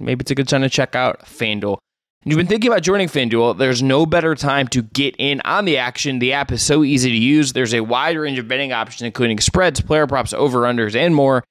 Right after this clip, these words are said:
And if you're an N B A fan, they have a ton of N B A bets as well. I might, I might be intrigued to say sprinkle some M V P money on Devin Booker or Jason Tatum in the not, if you're not going for Jokic. So visit fanduel dot com slash lockdown and kick off the N F L season, and dare I say tip off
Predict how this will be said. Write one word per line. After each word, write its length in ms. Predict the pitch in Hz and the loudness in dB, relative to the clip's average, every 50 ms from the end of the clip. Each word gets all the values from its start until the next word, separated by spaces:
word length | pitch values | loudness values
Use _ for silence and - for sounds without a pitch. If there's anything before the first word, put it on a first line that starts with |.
| _ _ _ _ - | _ _ _ _ -10
And 160 | - 120 120 | -6 -2 -2
if 100 | 120 110 | -2 -2
you're 60 | 117 113 | -2 -2
an 80 | 110 | 0
N 80 | 107 110 | 2 2
B 100 | 110 127 156 | 4 4 4
A 100 | 170 156 | 2 2
fan, 220 | 165 156 147 143 | 0 0 0 2
they 80 | 131 120 | 0 -2
have 100 | 107 113 | -2 -4
a 20 | |
ton 220 | - - 135 139 135 | -4 -2 -2 -2 -2
of 80 | 113 - - | -2 -4 -4
N 160 | 127 135 135 | -2 -2 0
B 140 | 127 127 123 | 0 0 0
A 120 | 123 123 113 | 0 -2 -4
bets 480 | 104 - 117 110 107 - - - - _ _ _ _ _ _ _ _ _ _ - | -4 -4 -4 -4 -2 -2 -4 -4 -4 _ _ _ _ _ _ _ _ _ _ -8
as 500 | - 95 98 101 104 101 101 101 - - - | -6 -4 -4 -4 -4 -4 -4 -6 -6 -8 -6
well. 220 | - 104 104 101 | -4 -2 0 0
I 160 | - 64 107 110 | 0 0 -2 -2
might, 280 | 113 113 113 101 - | -2 -2 -2 -4 -4
I 120 | - 117 120 | -4 -4 -2
might 260 | 123 127 123 123 123 | -2 -2 -2 -4 -4
be 220 | 127 131 135 135 | -2 0 0 0
intrigued 400 | 131 139 - - 143 143 139 - | 0 -2 -2 0 0 -2 -2 0
to 100 | 143 143 | -2 -2
say 380 | 135 - - 143 143 143 147 143 | -2 0 0 2 2 2 2 0
sprinkle 400 | - - - 156 147 147 151 147 | 0 0 -2 -2 0 0 0 0
some 240 | 151 160 143 143 113 | 2 0 0 2 2
M 160 | 131 147 147 | 2 2 2
V 160 | 143 147 147 | 2 0 0
P 200 | - - 180 185 | 0 0 0 2
money 500 | 180 156 139 131 127 127 127 131 143 143 _ _ _ _ _ _ _ _ - - | 2 2 2 2 2 2 0 0 -2 -4 _ _ _ _ _ _ _ _ -10 -6
on 480 | - - 120 120 123 123 123 127 123 | -2 0 0 2 2 2 2 0 2
Devin 240 | 117 113 110 113 117 | 0 0 0 0 0
Booker 400 | 107 113 107 - - 117 107 107 | -2 -2 -4 -2 -2 0 2 0
or 40 | 113 | 0
Jason 380 | 107 - 107 101 - - 113 | 0 0 -2 -2 -2 -4 -6
Tatum 320 | - - 117 117 117 117 110 | -4 -2 0 0 2 0 0
in 100 | 107 107 | -2 -4
the 120 | 104 104 | -4 -4
not, 260 | 104 101 101 104 - | -4 -4 -4 -4 -2
if 160 | - - - - | -4 -4 -4 -2
you're 140 | 120 113 | -4 -2
not 320 | 107 107 107 104 - - 110 | -2 0 -2 -2 -4 -6 -6
going 340 | 110 107 107 107 110 110 110 | -4 -2 -2 -2 -2 -4 -6
for 460 | - - - 110 113 120 123 123 - 131 | -8 -6 -4 -2 -2 -2 -4 -6 -6 -2
Jokic. 400 | 127 131 135 127 - - - - | 0 0 0 0 -2 -6 -4 0
So 220 | - 170 135 107 | 0 0 0 0
visit 340 | 101 127 151 131 127 117 - | -2 -2 -2 -2 -2 -6 -4
fanduel 560 | 143 151 170 170 160 165 160 147 143 135 120 | -2 -2 -2 0 2 2 4 4 4 2 2
dot 280 | - 147 151 190 196 - | 0 -2 -2 -2 -2 -2
com 240 | 190 156 135 123 | 0 0 0 0
slash 320 | - - 131 131 127 - - | -2 -2 0 0 0 0 0
lockdown 300 | 147 139 127 - 139 117 | 0 0 0 -2 -2 -4
and 140 | 113 107 - | -4 -4 -2
kick 240 | - 208 196 - | 0 0 0 0
off 240 | - 135 131 135 - | 0 0 0 0 -2
the 60 | - | -4
N 80 | 127 123 | -6 -6
F 80 | 113 - | -4 -4
L 140 | 104 113 | -4 -4
season, 380 | - - 139 139 131 139 127 120 | -2 0 0 0 0 0 0 0
and 80 | 120 110 | 0 0
dare 180 | 123 120 120 | 0 2 2
I 80 | 120 117 | 2 2
say 160 | - 131 113 | 0 -2 -4
tip 280 | 107 - - 120 - - | -4 -2 -4 -2 -2 0
off 300 | 117 120 117 113 - | 0 0 0 -2 -4